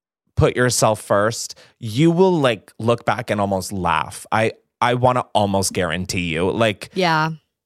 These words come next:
Speaker 1: there's just no way that you won't. Homeboy is fucking stalking her Pinterest, screen recording her Instagram stories. I don't even do that with, like, Beyonce,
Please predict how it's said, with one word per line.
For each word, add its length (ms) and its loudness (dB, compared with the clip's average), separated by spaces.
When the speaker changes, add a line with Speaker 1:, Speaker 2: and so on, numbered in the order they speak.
Speaker 1:
there's 400 2
just 300 0
no 280 4
way 220 2
that 160 -4
you 100 -8
won't. 280 -2
Homeboy 460 4
is 160 0
fucking 400 0
stalking 520 2
her 160 2
Pinterest, 840 0
screen 420 2
recording 640 2
her 280 4
Instagram 680 2
stories. 840 2
I 160 4
don't 160 2
even 280 4
do 200 4
that 180 2
with, 160 2
like, 220 2
Beyonce, 1120 0